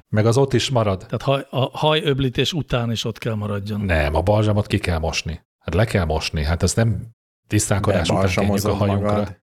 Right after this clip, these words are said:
Speaker 3: és ott hagyod, és úgy járkálsz az utcán utána?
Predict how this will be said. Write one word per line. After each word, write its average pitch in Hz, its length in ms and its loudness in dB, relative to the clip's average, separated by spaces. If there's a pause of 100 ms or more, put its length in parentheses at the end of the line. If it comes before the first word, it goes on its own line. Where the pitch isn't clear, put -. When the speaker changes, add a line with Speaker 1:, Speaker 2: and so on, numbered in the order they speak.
Speaker 3:
és - 180 -6
ott 95 160 -2
hagyod, 95 400 0
és - 160 -4
úgy 95 180 -2
járkálsz 95 560 0
az 92 100 -2
utcán 90 440 0
utána? 87 520 -2